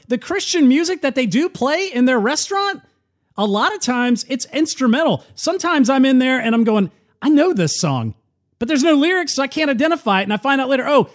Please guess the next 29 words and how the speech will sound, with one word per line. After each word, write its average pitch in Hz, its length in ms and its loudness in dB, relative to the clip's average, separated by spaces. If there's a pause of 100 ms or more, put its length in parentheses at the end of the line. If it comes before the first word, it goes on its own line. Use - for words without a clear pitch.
that's 302 240 -8
Tenth 269 240 -2
Avenue 285 300 0
North. 269 400 2
I 196 140 -2
didn't 160 260 -4
know." 127 340 -4
<laughs> - 640 -20
I 254 180 0
mean, 269 360 2 (440)
they 214 320 0
don't 311 340 4 (140)
blatantly 208 840 -2 (800)
have 247 400 -4
people 214 520 0 (140)
praying 302 560 0
in 285 80 4
the 262 80 2
front 254 320 0
door, 220 480 0 (640)
damning 320 420 0
you 311 140 2
to 294 120 4
hell. 208 540 0 (400)
It's 269 180 -2
a 320 60 -2
chicken 285 460 0
sandwich 277 580 -2
place. 143 560 -6